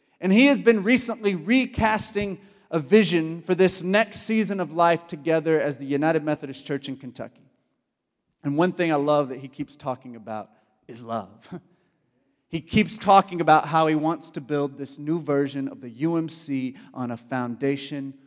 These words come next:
of love. And he keeps quoting John Wesley over and over and over again, who said something along the lines of like this,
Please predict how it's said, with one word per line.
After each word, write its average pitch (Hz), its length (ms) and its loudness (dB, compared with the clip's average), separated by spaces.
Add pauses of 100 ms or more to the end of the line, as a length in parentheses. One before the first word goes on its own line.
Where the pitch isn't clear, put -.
(120)
of 117 140 -20
love. 113 540 -8 (320)
And 143 100 -2
he 147 80 2
keeps - 320 -4
quoting 160 460 0
John 143 300 -2
Wesley 135 480 -4
over 139 260 -2
and 135 100 -4
over 139 260 -2
and 127 100 -4
over 123 200 -4
again, 120 280 -8
who 127 100 -12
said 135 300 -4
something 156 360 -6
along 135 340 -6
the 127 80 -8
lines 127 540 -8 (520)
of 117 340 -8
like 120 300 -10
this, - 360 -20